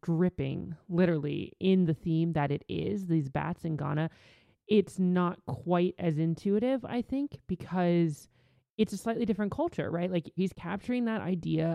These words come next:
of a symbiotic relationship with bats, bats that live in your house, that you take care of, that, you know, n-, nurture, and, you know, their droppings feed into the ground. I just wanna pause and just point out that when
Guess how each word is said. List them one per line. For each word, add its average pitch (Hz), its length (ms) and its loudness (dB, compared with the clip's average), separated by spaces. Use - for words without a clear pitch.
of 151 160 -4
a 165 60 -6
symbiotic 208 580 2
relationship 151 640 -2
with 147 260 -4
bats, 139 380 -6
bats 143 400 -6
that 135 340 -4
live 170 260 2
in 165 100 4
your 151 120 0
house, 196 460 2
that - 140 -8
you 135 140 -6
take - 240 -10
care 214 360 2
of, 175 140 0
that, - 280 -6
you 165 140 2
know, 123 300 0
n-, 180 180 -6
nurture, 175 720 2
and, 147 360 -4
you 156 180 -2
know, 135 160 -2
their 143 160 -2
droppings 175 720 0
feed 143 220 -8
into 147 220 -2
the 147 100 -2
ground. 156 240 0
I 185 60 0
just 254 200 -4
wanna 190 200 2
pause 147 420 -2
and 139 140 -2
just - 160 -8
point 143 200 -4
out 135 160 -6
that 135 120 -2
when 180 220 2